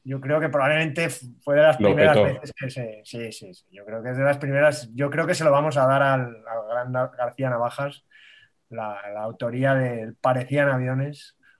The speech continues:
Speaker 1: o "corrían como aviones", ¿no? Que hemos usado tantas veces. Miguel Ángel no, porque no usa tópicos él.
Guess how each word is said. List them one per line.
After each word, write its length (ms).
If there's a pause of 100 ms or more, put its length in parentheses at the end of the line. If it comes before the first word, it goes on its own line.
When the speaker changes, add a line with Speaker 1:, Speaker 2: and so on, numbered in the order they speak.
Speaker 1:
o 140
"corrían 400
como 240
aviones", 420
¿no? 220 (500)
Que 120
hemos 200
usado 380
tantas 380
veces. 400
Miguel 180
Ángel 320
no, 160
porque 240
no 160
usa 240
tópicos 460
él. 260